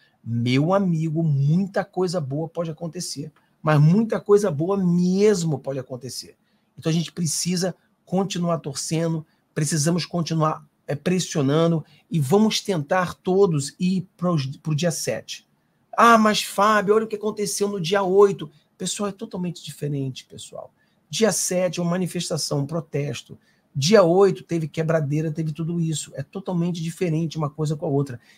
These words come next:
E lembrando, se você tiver em São Paulo, o Tarcísio estará presente, então a segurança vai ser uma segurança muito, muito grande.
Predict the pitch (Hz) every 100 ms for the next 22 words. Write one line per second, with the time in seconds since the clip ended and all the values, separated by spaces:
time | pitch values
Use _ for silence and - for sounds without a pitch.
0 | _ - 208 175 151 202 185 - 175 -
1 | 220 185 147 139 127 139 - 104 95 151
2 | 175 156 101 - _ _ _ 202 226 -
3 | - 196 214 175 - 175 165 165 170 123
4 | 120 135 156 139 - 180 170 - 202 185
5 | 160 185 180 165 160 156 165 - 156 151
6 | 156 156 160 165 156 139 - 170 170 156
7 | 139 156 143 -